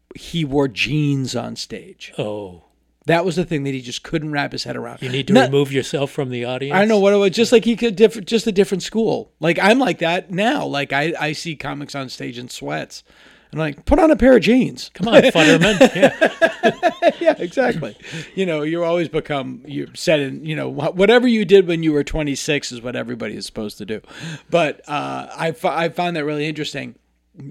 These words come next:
Speaker 1: And, and, and Lou Costello was one of those personalities, like,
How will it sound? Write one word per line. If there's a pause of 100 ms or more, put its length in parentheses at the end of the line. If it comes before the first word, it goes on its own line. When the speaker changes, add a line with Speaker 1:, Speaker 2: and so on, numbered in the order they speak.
(100)
Speaker 1:
And,
and,
and
Lou
Costello
was (640)
one
of
those
personalities,
like,